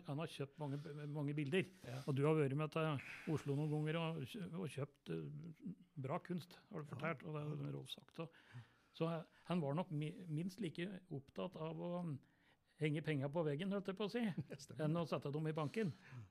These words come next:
Speaker 3: Nei.
Speaker 1: Uten at jeg kjenner bankkontoen hans. Men det er, det er jo, det er jo, altså det er en opplevelse å gå inn der.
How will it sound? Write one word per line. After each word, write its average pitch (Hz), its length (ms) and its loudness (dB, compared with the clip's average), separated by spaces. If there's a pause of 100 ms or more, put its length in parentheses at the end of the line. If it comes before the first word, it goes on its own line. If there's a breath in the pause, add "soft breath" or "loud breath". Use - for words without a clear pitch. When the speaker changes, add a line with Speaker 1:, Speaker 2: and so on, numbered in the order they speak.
(120)
Speaker 3:
Nei. 160 120 -10
Speaker 1:
Uten 160 220 2
at 160 100 0
jeg 151 160 4
kjenner 156 420 2
bankkontoen 175 600 0
hans. 226 200 -2 (320 loud breath)
Men 160 140 2
det 139 80 -2
er, 127 240 -6
det 139 140 0
er 120 220 0
jo, 156 200 0 (460 soft breath)
det 147 100 4
er 127 240 2
jo, 160 180 -4 (840)
altså 143 160 -2
det 135 80 0
er 135 80 2
en 202 80 -6 (120)
opplevelse 156 840 -4
å 220 60 0
gå 196 160 2
inn 180 60 2
der. 240 140 0